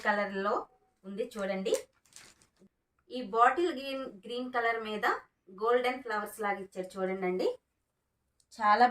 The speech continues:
బాగుంది, చాలా రిచ్గా ఉంది శారీ. ఇది వచ్చేసి పళ్ళు అండి, రిచ్ పళ్ళు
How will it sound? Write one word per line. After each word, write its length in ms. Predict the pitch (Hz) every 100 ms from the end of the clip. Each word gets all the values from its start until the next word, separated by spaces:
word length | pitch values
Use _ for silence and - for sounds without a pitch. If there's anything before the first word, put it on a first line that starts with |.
| 208
బాగుంది, 380 | 196 185 196 339 233
చాలా 200 | 185 180 175 170 175
రిచ్గా 400 | 175 - 233 220 196
ఉంది 200 | 175 175
శారీ. 340 | 185 170 180 427 - _ _ _ _ _ _ _ _ _ _ _ _ -
ఇది 80 | 247 247
వచ్చేసి 420 | 240 311 311 370 427 277
పళ్ళు 280 | 240 240 254 208
అండి, 220 | 202 392 571 _ _ _ _ _ _ _ _ _ _ _ _ - - _ _ 208
రిచ్ 200 | 214 -
పళ్ళు 240 | 254 233